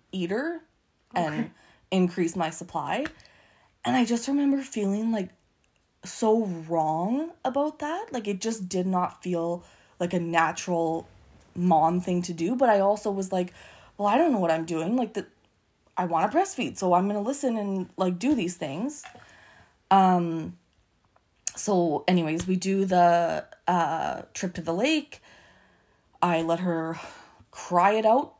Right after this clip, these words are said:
Speaker 1: before I fed her each time. Um, stressful. And then, um, on the way home from the lake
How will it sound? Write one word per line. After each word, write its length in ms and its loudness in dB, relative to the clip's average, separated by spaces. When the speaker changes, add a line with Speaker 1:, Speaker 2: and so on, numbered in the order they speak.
Speaker 1:
before 320 -2
I 80 2
fed 240 2
her 140 -4
each 240 -6
time. 640 -2
Um, 560 -4
stressful. 960 -4
And 220 4
then, 640 0
um, 680 -4
on 300 4
the 80 0
way 240 -2
home 260 -4
from 180 -6
the 80 -2
lake 400 -8